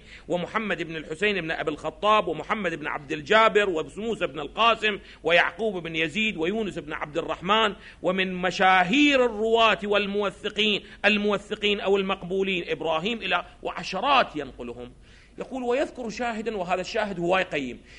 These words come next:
يقول: "أكثر هؤلاء كانوا ينق-، يكتبون،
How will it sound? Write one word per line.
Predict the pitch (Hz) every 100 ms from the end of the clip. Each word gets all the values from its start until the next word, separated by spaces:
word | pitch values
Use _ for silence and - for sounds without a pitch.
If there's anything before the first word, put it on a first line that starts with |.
| -
يقول: | 185 247 254
"أكثر | 311 - 262
هؤلاء | 233 180 196 190 208 254 262
كانوا | 233 233 226 226
ينق-، | 220 190 180 - - - - 143 - -
يكتبون، | 160 180 - 170 175 240 220 151